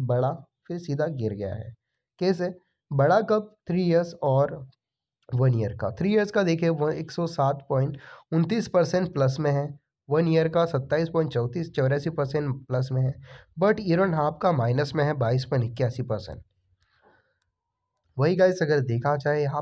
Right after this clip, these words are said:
पर थ्री मंथ्स का माइनस फिफ्टीन पॉइंट नाइंटी फ़ाइव परसेंट माइनस में है, वन मंथ का भी ट्वेंटी वन पॉइंट सेवेंटी थ्री परसेंट माइनस में है और वन वीक का एट पॉइंट सेवेंटी फ़ोर परसेंट माइनस में दिखाई दे देगा।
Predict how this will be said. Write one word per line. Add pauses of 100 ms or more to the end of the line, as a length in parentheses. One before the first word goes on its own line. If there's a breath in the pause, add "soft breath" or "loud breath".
(120)
पर
थ्री
मंथ्स
का (460 loud breath)
माइनस
फिफ्टीन
पॉइंट
नाइंटी
फ़ाइव
परसेंट
माइनस
में
है, (400 loud breath)
वन
मंथ
का
भी
ट्वेंटी
वन
पॉइंट
सेवेंटी
थ्री
परसेंट
माइनस
में
है (320 loud breath)
और
वन
वीक
का
एट
पॉइंट
सेवेंटी
फ़ोर
परसेंट
माइनस
में
दिखाई
दे
देगा।